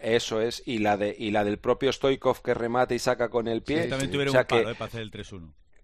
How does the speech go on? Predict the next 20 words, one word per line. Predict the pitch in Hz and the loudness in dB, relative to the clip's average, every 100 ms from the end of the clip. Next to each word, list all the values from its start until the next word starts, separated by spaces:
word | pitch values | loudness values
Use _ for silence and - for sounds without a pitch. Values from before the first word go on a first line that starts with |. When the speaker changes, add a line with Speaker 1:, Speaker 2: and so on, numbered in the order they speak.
| - _ | -20 _
Speaker 1:
Que | - 85 | -8 -6
sí, | - 117 | -2 -2
Pepe, | - 123 127 | 0 0 0
pero, | 101 107 104 107 98 | 2 0 2 0 0
pero, | 107 104 | 0 2
Speaker 2:
Ah, | 135 | 2
no, | 143 147 | 2 2
pero | |
Speaker 1:
pero | 113 | 2
Speaker 2:
muchas | 110 113 | 4 4
Speaker 1:
la, | 170 | 4
Speaker 2:
veces | 135 | 4
Speaker 1:
la, | 120 | 2
Speaker 2:
solo | |
Speaker 1:
la | - | 4
Speaker 2:
miramos | 131 127 123 | 4 6 6
Speaker 1:
deriva | 139 151 | 8 8
Speaker 2:
las | 151 | 6
Speaker 1:
fi-, | - 147 | 0 2
la, | 135 131 | 2 2